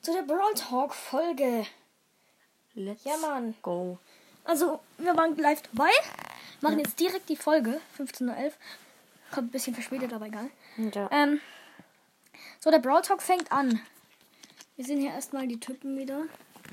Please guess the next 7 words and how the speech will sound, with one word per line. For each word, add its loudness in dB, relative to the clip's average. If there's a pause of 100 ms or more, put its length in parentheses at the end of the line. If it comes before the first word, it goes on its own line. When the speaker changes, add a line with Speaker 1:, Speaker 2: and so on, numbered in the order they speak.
(500)
Speaker 1:
Ihren -6
Tisch 2
da. 2 (720)
Ganz -4
chillig. 0 (520)
Speaker 2:
Ja. 6
Speaker 1:
Okay, 6